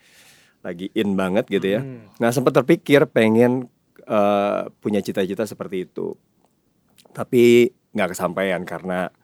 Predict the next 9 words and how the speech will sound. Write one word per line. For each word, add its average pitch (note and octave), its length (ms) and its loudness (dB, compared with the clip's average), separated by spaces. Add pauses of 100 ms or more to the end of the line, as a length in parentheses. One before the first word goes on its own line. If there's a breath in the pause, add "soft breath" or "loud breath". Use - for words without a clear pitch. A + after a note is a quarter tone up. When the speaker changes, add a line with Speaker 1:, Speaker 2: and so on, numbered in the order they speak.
(380 soft breath)
Speaker 1:
nggak D#2+ 160 -10
bisa E2 160 -12
ke - 80 -10
Amerika, G#2 880 -2
nggak F2 240 -12
ada F2+ 320 -4
<laughs> - 720 -8
resources G2+ 480 -4
yang F#2 200 0